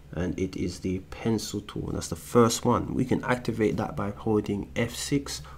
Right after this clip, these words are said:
or we can press P for pencil on our keyboard. So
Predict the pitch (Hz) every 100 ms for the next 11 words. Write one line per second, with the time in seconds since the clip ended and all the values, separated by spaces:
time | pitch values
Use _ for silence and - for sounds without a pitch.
0 | - - 139 151 147 123 110 - 101 -
1 | - - 147 139 - - 139 120 104 104
2 | - - - - 95 85 - - 117 92
3 | 95 82 - - - - - - - -
4 | - 165 127 -